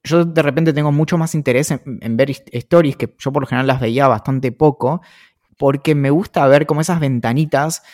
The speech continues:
de las vidas de las personas, mucho más que, por ejemplo, no sé, bueno, vos y yo compartimos mu-, muchos amigos que,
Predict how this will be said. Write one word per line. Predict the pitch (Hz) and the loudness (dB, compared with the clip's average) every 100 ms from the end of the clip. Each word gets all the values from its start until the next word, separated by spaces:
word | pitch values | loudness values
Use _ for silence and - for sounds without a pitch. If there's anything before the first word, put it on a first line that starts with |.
| _ | _
de | - 117 | -4 -2
las | 104 110 | -2 0
vidas | 147 165 | 0 0
de | 131 | -2
las | 120 | -4
personas, | 120 175 185 185 - _ | -6 0 0 -2 -12 _
mucho | 156 180 202 | -4 0 2
más | 180 196 - | 2 2 -2
que, | - 175 | -4 -2
por | 175 165 | -2 -4
ejemplo, | 131 143 151 151 131 | -4 -2 -2 2 0
no | 127 | 2
sé, | - 139 | 0 2
bueno, | 131 113 | 2 -2
vos | 120 131 | -4 -4
y | |
yo | 139 147 | -2 -2
compartimos | 135 120 117 131 131 | -2 -4 -4 -4 -4
mu-, | 135 - | -6 -10
muchos | 135 135 143 143 | -8 -8 -6 -4
amigos | 135 143 151 | 0 0 0
que, | - 110 | -6 -8